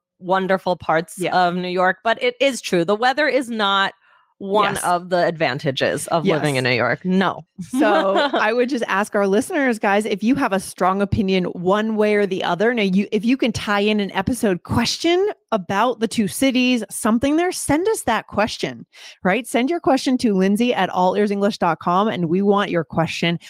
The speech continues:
Speaker 2: We wanna follow up on this poll and keep the conversation going. Good stuff.
Speaker 1: Definitely. Very exciting.
Speaker 2: Yeah.
Speaker 1: Okay. So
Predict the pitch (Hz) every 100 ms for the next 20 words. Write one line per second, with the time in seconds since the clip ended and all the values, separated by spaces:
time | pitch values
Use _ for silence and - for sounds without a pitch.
0 | - 190 196 170 - 175 202 202 196 180
1 | 175 - 175 180 175 185 - 180 196 165
2 | 170 175 165 160 160 156 160 - 202 _
3 | - 202 - - 165 220 190 190 180 170
4 | 127 175 165 156 156 220 208 226 214 202
5 | 190 208 185 175 160 151 165 - - 175
6 | 151 202 - 370 403 208 156 - _ -
7 | - - - 349 302 202